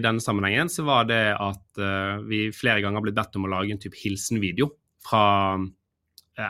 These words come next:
enten det er til et, eh, til en dåp, eh, på Svalbard av et skip, for eksempel, eh, der det skulle komme inn, eh, masse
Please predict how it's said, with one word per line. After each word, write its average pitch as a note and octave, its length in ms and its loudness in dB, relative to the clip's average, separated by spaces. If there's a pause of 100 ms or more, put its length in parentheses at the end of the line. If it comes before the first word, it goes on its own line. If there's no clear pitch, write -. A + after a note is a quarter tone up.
enten G#2 280 -4
det G2+ 80 -2
er G2+ 160 -6
til F#2 240 -8
et, F2+ 260 -14
eh, F#2 460 -10
til G2+ 160 0
en A2 160 2
dåp, A2+ 380 2 (120)
eh, G#2+ 140 2
på A#2+ 120 -4
Svalbard G#2 540 4
av G2 80 -2
et G#2+ 100 -6
skip, C3 300 -2
for D3 140 2
eksempel, D#3 320 0 (600)
eh, A#2+ 280 4
der A#2+ 160 4
det A2 120 -2
skulle G#2 240 -4
komme A2 240 2
inn, G2+ 220 2
eh, G2 160 0
masse G#2 340 -2